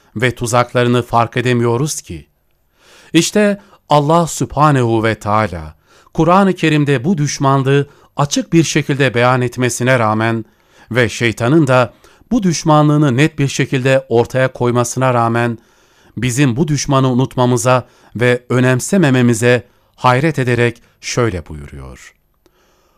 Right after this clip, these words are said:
"O sizin için bu kadar düşman iken siz ısrarla onu ve zürriyetini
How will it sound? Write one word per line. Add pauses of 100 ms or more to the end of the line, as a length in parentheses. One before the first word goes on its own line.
(200)
"O
sizin
için
bu
kadar
düşman
iken (260)
siz (320)
ısrarla (300)
onu
ve
zürriyetini